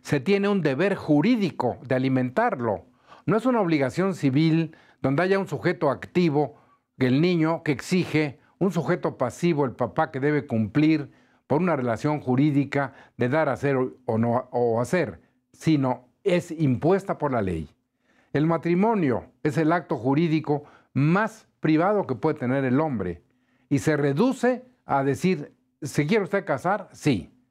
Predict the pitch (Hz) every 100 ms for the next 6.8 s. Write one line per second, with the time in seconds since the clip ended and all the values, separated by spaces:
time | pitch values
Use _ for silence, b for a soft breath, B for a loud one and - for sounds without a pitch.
0 | _ _ _ _ b b - 196 226 220
1 | 220 170 185 175 151 127 120 202 254 -
2 | _ _ _ _ _ 135 143 107 143 143
3 | 214 196 - - _ _ b _ 147 131
4 | 117 117 156 175 202 - _ _ _ 180
5 | 196 160 175 147 - 156 214 233 190 -
6 | 139 120 127 165 202 107 76